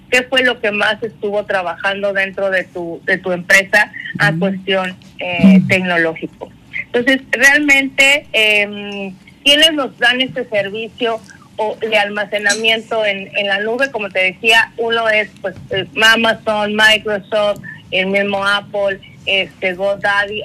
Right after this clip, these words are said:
Speaker 1: O sea, hay muchas empresas que te dan este, este servicio de la nube,
Speaker 2: Ujú.
Speaker 1: pero si nos vamos a exclusivamente, si yo como empresa,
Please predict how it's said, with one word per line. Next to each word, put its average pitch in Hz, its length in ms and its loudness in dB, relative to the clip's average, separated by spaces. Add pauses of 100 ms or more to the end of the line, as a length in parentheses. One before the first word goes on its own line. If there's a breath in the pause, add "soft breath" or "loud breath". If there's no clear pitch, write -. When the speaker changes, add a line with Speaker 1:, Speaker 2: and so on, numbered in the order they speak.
Speaker 1:
O 190 40 -20
sea, 220 140 -6
hay 240 100 -2
muchas 269 300 -6
empresas 208 440 -8
que 202 80 -4
te 196 120 -2
dan 190 160 2
este, 196 400 0
este 214 240 -6
servicio 196 360 -4
de 185 80 2
la 175 140 2
nube, 190 360 0 (160)
Speaker 2:
Ujú. - 200 -2
Speaker 1:
pero 226 200 4
si 240 220 0
nos 233 220 -2
vamos 277 400 -2
a 226 160 4
exclusivamente, 240 960 -2
si 226 120 -8
yo 247 180 -4
como 262 220 0
empresa, 208 600 2